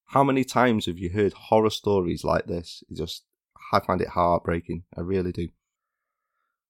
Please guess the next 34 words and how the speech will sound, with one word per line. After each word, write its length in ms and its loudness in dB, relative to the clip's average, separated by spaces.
The 80 2
courage 480 8
that 160 6
it 80 4
had 160 2
taken 420 0
for 160 2
Adrienne 540 4
to 140 -6
come 260 2
forward 420 2
impressed 560 -2
officers, 640 -6
but 120 -2
what 220 0
also 380 6
impressed 480 -2
them 160 0
was 160 -2
her 100 2
recollection 680 -2
of 100 -2
the 140 2
night 240 2
Mary 340 4
Cummins 460 0
had 160 -2
vanished, 500 -4
because 300 -2
it 100 -4
was 140 -8
steeped 460 -6
in 160 0
detail. 520 -4